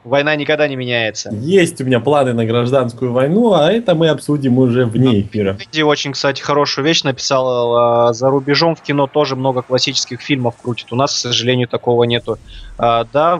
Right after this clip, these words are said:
Speaker 1: Вен. У, ну, у них, знаешь, у них кинотеатров побольше. И прокат всё-таки кинотеатра
Speaker 2: У них
Speaker 1: не было.
Speaker 2: многие кинотеатры носят негосударственный характер.
Speaker 1: И так регулируется кинотеа-, правительством, да-да-да.
Speaker 2: Да-да-да.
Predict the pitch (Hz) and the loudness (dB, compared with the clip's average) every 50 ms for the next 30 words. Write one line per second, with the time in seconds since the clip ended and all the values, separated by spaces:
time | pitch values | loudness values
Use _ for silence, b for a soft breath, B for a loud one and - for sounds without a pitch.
0 | 135 135 139 139 139 139 135 139 143 131 131 139 147 165 180 190 196 202 214 220 | -2 0 0 0 0 0 -6 -8 -6 -4 0 2 2 4 4 2 0 0 -2 -2
1 | 202 208 226 226 - - 175 180 175 - - 175 175 175 185 196 190 190 160 143 | -2 0 -2 -2 -2 -4 -6 -6 -6 -6 -4 -4 -2 0 0 0 0 0 -2 -4
2 | - - 131 120 120 123 123 120 - - - 113 107 107 110 - _ _ _ _ | -2 -2 -4 -4 -2 -4 -4 -2 -2 -4 -4 -4 -6 -6 -8 -14 _ _ _ _
3 | _ _ _ - - - 131 135 147 160 165 170 170 170 170 165 160 160 151 - | _ _ _ -20 -10 -4 0 4 4 6 6 6 6 4 4 4 4 4 2 0
4 | - 156 151 156 156 - - 160 151 - - 135 127 _ - - 143 139 143 147 | -2 0 0 0 0 0 -2 -2 -2 -2 -6 -16 -18 _ -14 -10 -8 -6 -4 -2
5 | - 160 120 113 113 123 131 139 143 143 147 151 151 151 151 151 151 151 143 131 | 0 0 2 4 4 4 4 2 2 2 4 4 4 4 4 4 4 4 2 0
6 | - - - - - - 117 123 135 151 156 151 156 151 151 151 143 139 131 - | -4 -14 -16 -8 -2 0 2 4 4 4 2 2 0 0 2 2 2 2 2 2
7 | 165 156 - 143 139 135 131 117 - - - 104 113 131 131 131 131 123 127 127 | 0 0 2 2 2 2 2 2 -2 -6 -6 -2 0 0 0 0 -2 -2 -2 0
8 | 120 123 120 110 127 131 123 110 - - 117 110 127 127 120 - - - - 87 | 0 0 -2 0 0 0 0 0 0 -4 -6 -4 -2 -2 -2 -2 -4 -8 -14 -14
9 | - - - - 196 - 160 165 147 147 151 151 170 170 156 151 147 139 - - | -14 -8 -6 -6 -6 -2 -4 -4 -2 -2 -2 0 0 0 0 0 -2 -4 -4 -10
10 | 135 - - 139 139 135 - 147 135 131 127 123 123 123 123 123 123 123 - _ | -10 -6 -4 -4 -4 -2 0 0 2 2 2 2 2 2 2 2 2 0 -2 _
11 | _ _ _ - - 143 147 143 - - - - - 113 107 - 117 117 113 - | _ _ _ -4 -2 -2 -2 -2 -4 -6 -8 -8 -8 -10 -10 -8 -8 -8 -8 -8
12 | 110 101 - - 113 151 190 208 220 185 110 | -8 -8 -6 -2 0 0 2 2 2 2 0